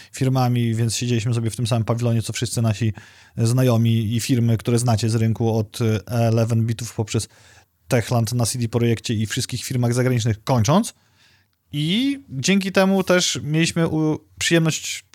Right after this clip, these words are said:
brać udział w wykładach, czy różnych innych rzeczach, które podczas Game Industry Conference się odbywały, czy zbadać,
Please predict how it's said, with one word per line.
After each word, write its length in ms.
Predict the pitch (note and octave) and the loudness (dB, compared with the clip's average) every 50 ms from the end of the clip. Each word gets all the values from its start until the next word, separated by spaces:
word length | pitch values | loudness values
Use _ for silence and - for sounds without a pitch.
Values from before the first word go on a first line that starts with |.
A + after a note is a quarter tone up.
| - _ _ _ - | -20 _ _ _ -4
brać 380 | G#2 G#2 B2 D3+ D#3 D3 - - | 0 2 4 4 4 2 2 0
udział 320 | C#3 C3+ B2+ C3 B2 A#2+ | -2 0 2 4 2 2
w 180 | A2+ F2+ A2 G#2+ | 0 -2 -6 -4
wykładach, 720 | A2 C3 B2+ - D3 D3 C#3+ C3 C3+ C3+ C3+ - - - - - - - - - - - _ | -2 -2 -2 0 0 0 2 2 2 2 2 0 -2 -10 -20 -20 -20 -20 -20 -20 -20 -14 _
czy 280 | - - C#3+ C#3 C3+ C3+ | 0 4 6 6 6 6
różnych 420 | C3+ C3+ D3 D3 D3 C#3+ C3 - | 6 6 4 4 4 0 0 0
innych 160 | D3 D3 C3+ | 0 0 2
rzeczach, 320 | B2+ C#3 C#3 C3 - C3 - | 4 4 2 4 2 0 -2
które 260 | - - C#3 C3+ B2+ | 0 0 2 2 2
podczas 360 | - - C3 - - C3 B2+ | 2 -2 -2 0 0 0 2
Game 200 | C3 C3+ C3+ C#3 | 2 2 0 0
Industry 360 | C3+ C3 C3+ C3+ - - D3 - - | 2 2 2 2 2 0 -6 -4 -2
Conference 340 | C3+ - - C3+ C3 - - | -4 -2 0 -2 -2 -2 -2
się 80 | - | -4
odbywały, 460 | C3 C3 C3 C3 B2 B2+ C3 C#3 D3+ D3 - - - - - - _ | -4 -4 -4 -2 0 2 4 6 4 4 2 -6 -16 -18 -20 -16 _
czy 440 | - - - - D3 D3 D3+ D3+ C#3 - - - - | -2 0 2 4 6 6 6 6 2 -2 -10 -20 -12
zbadać, 800 | - B2 A2 - A#2+ A#2+ D3+ D#3 D#3+ D3+ C#3+ C#3+ C3+ C3 - - | -6 -4 -4 -4 -2 2 6 6 6 6 6 4 4 2 2 -2